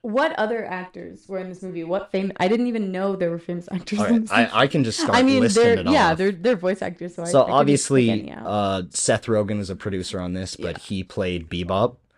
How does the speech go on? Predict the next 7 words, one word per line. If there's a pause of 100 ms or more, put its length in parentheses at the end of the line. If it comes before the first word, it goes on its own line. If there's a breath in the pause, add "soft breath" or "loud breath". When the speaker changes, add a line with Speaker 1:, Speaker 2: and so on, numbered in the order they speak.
(240)
Speaker 2:
Uh,
John
Cena
was
Rocksteady. (260 soft breath)
Jackie
Chan